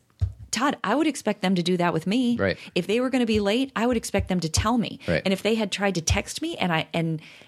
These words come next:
Speaker 1: if I had tried to text them and they didn't text back, I would be upset.
Speaker 2: See, that's where the hierarchy comes in, because I think we as parents, like, "Oh, well, we are above that. We are immune to being criticized by our kids."
Speaker 1: Right.
Speaker 2: When actually, in that respect, we are completely even.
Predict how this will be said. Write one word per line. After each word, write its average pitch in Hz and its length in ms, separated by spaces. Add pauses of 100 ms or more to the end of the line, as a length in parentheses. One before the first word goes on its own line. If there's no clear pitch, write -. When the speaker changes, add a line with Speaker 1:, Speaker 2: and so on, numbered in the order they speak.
(140)
Speaker 1:
if 196 140
I 220 80
had 233 100
tried 214 200
to 156 60
text - 300
them 302 140
and 190 80
they 170 60
didn't 185 240
text - 400
back, 262 360 (340)
I 196 140
would 233 220
be 240 340
upset. - 460
Speaker 2:
See, 131 160
that's 135 180
where 151 80
the 123 80
hierarchy 92 460
comes 82 280
in, 82 140
because 85 400
I 90 80
think 92 240
we 104 100
as 92 120
parents, 92 320
like, 90 260
"Oh, 120 80
well, 90 220
we 110 240
are 104 300
above 95 320
that. 76 280
We 107 160
are 117 160
immune 98 500
to 90 120
being 90 180
criticized 87 560
by 92 140
our 80 100
kids." 85 480
Speaker 1:
Right. 190 300
Speaker 2:
When 117 180
actually, 110 480 (100)
in 107 200
that 127 200
respect, 101 440
we 127 160
are 131 80
completely 131 640 (100)
even. 104 440